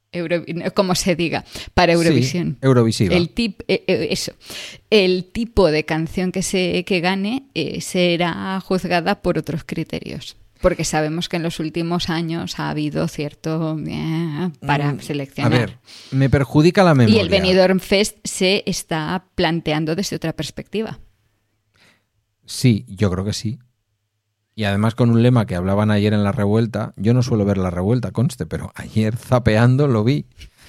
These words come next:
Speaker 2: Vi un rato, solo un ratito. Porque además me interesa mucho el personaje de, de este, de Javier, ¿cómo se llama este chico? El presentador,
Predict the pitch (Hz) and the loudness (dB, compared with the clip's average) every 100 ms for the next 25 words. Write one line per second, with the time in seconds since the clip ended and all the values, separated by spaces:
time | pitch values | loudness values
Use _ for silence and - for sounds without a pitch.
0 | - _ _ _ - 117 147 123 87 82 | -20 _ _ _ -2 6 6 6 2 -2
1 | 78 - 104 104 95 82 85 - - - | -4 2 4 4 2 -2 -10 -12 -16 -12
2 | 95 98 107 117 127 117 113 110 107 101 | -4 0 2 4 4 4 2 2 2 2
3 | 95 90 90 95 90 - 101 92 90 90 | 0 -2 -2 -2 -2 -2 -2 0 -2 -2
4 | 90 90 90 90 - 104 92 90 90 85 | -2 -4 -4 -8 -14 -18 -10 -6 -6 -8
5 | - 92 92 - 92 92 95 92 90 87 | -8 -8 -8 -6 -4 -2 0 -2 -2 -6
6 | 87 82 _ _ _ _ _ _ - 104 | -8 -16 _ _ _ _ _ _ -6 -2
7 | 95 95 - - 107 170 - _ _ 98 | -2 -2 -4 -6 -4 -6 -6 _ _ -8
8 | 87 95 95 90 95 131 151 | -6 -4 -2 -2 0 -2 -4